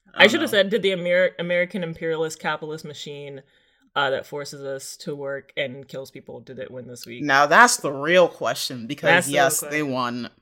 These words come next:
Speaker 1: Bad.
Speaker 2: Unfortunately, we
Speaker 1: They're about
Speaker 2: try-,
Speaker 1: to lose, though.
Speaker 2: we fighting, we fighting against them though. Like, we
Speaker 1: They
Speaker 2: fighting
Speaker 1: losing the
Speaker 2: against
Speaker 1: propaganda war.
Speaker 2: Bad.
Speaker 1: I don't know. Bad.
Speaker 2: Bad. Like, yeah.
Speaker 1: M N N B C, M S N B C. Jesus,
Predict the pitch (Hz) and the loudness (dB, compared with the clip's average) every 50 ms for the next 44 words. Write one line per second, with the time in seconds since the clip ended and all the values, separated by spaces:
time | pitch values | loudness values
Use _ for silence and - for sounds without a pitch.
0 | _ _ _ _ _ _ _ _ _ _ _ 156 139 160 156 151 147 143 143 139 | _ _ _ _ _ _ _ _ _ _ _ -8 -6 -4 -4 -4 -6 -8 -10 -12
1 | 143 _ - 139 139 135 - 139 139 139 - 139 127 123 120 117 113 117 120 135 | -14 _ -2 -2 -2 -2 -2 -4 -4 -4 -4 -8 -10 -10 -10 -10 -10 -10 -4 2
2 | 156 214 262 381 359 - - 262 214 190 196 214 165 175 160 160 160 - - _ | 10 10 12 12 12 10 8 6 2 0 -2 -2 -2 -2 -4 -4 -6 -8 -14 _
3 | - - 165 196 202 - - 185 185 196 185 170 160 143 147 190 208 - - 202 | -2 2 4 4 4 8 12 12 12 12 12 10 8 4 2 0 2 8 10 12
4 | 196 202 185 170 165 165 175 180 170 - - 147 135 135 123 117 117 - - - | 12 12 10 6 2 2 2 2 2 0 -2 -4 -2 -2 -2 -2 -4 -6 -10 -10
5 | 110 123 139 151 147 - - 190 208 - 165 - 175 165 165 165 170 - 233 208 | -10 -6 -6 -8 -8 -2 6 8 8 10 10 8 4 4 4 2 4 8 8 8
6 | 202 208 190 175 185 185 180 180 170 165 165 160 160 156 156 156 156 - _ _ | 8 6 0 2 2 2 2 0 0 2 2 0 0 0 -4 -6 -6 -8 _ _
7 | _ _ _ _ _ - 139 - - 143 135 127 - 165 156 151 147 151 _ _ | _ _ _ _ _ -6 2 6 8 8 8 6 2 -2 -4 -6 -6 -10 _ _
8 | _ _ _ - 139 143 143 143 143 139 139 139 131 - - _ _ _ _ - | _ _ _ -14 -6 -4 -4 -2 -2 -4 -6 -8 -10 -12 -16 _ _ _ _ -18
9 | 151 - - 131 127 120 120 117 113 107 117 117 - _ _ _ 117 117 107 101 | -12 -4 0 0 2 2 2 0 -2 -4 -6 -10 -14 _ _ _ -12 -8 -6 -4
10 | 90 92 - _ _ _ _ _ _ _ _ _ - 110 98 82 65 - - _ | -4 -6 -8 _ _ _ _ _ _ _ _ _ -12 -8 -8 -8 -8 -10 -14 _
11 | _ _ _ _ _ _ _ _ _ _ _ _ - - 170 185 214 214 208 202 | _ _ _ _ _ _ _ _ _ _ _ _ 2 4 4 4 6 4 2 0
12 | 196 190 185 185 180 175 - - - - 175 180 175 170 170 165 165 - 165 160 | -4 -6 -6 -6 -8 -8 -10 -8 -6 -4 -4 -4 -6 -6 -8 -8 -8 -8 -10 -10
13 | 160 160 - - 165 180 190 208 196 156 160 170 170 - - - 156 151 143 143 | -10 -10 -8 -4 -2 -2 0 0 0 0 -2 -4 -4 -8 -10 -12 -12 -12 -12 -14
14 | 143 135 - 135 131 131 120 - - 156 156 - 113 104 - - | -14 -16 -16 -16 -18 -18 -18 -14 -12 -12 -12 -12 -14 -16 -16 -18